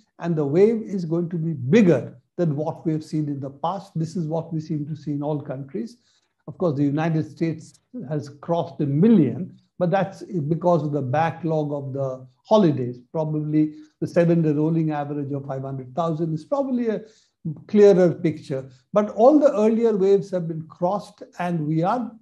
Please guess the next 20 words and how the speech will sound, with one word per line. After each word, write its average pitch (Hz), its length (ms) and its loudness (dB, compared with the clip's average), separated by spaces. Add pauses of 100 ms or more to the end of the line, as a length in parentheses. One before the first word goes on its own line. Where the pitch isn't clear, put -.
starting 190 640 -4
to 185 80 -6
see 180 380 -4 (240)
also 165 340 -2
collapse 160 520 -2
of 147 120 -6
the 139 60 -8
hospital, 160 600 -8
hospitals 147 680 -6 (220)
that 139 160 -6
we 139 100 -6
saw 147 200 -4
in, 143 220 -8 (240)
that 147 160 -4
we're 156 80 2
seeing 175 240 -2
in 160 160 0
Maryland, 139 440 4
for 127 120 -10
example. 123 480 -10